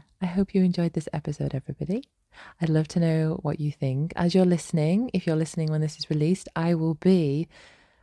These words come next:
gosh, about, uh, just under halfway through a silent meditation course, a Vipassana ten-day course. Oh,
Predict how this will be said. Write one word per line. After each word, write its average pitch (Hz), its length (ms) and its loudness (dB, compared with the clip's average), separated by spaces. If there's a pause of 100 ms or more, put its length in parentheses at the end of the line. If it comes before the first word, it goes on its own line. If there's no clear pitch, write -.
(140)
gosh, 151 480 -2 (880)
about, 151 500 2 (200)
uh, 165 100 0
just 160 220 -2
under 185 160 4
halfway 165 460 0
through 151 520 2
a 160 80 -4
silent 156 440 0
meditation 151 560 0
course, 139 340 -2
a 143 60 -6
Vipassana 143 640 -2 (380)
ten-day 156 680 2
course. 135 800 -2
Oh, 160 180 2